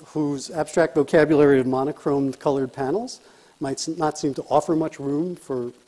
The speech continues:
eroticism, was in his late eighties when he made this wall piece, Black Form One, that is certainly suggestive of something. Um,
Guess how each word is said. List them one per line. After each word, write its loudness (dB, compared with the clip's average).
eroticism, -6
was -6
in 0
his -4
late -2
eighties -4
when -4
he -2
made 0
this -8
wall 0
piece, -8
Black -2
Form -2
One, -2
that -8
is -12
certainly -6
suggestive -10
of -16
something. -16
Um, 0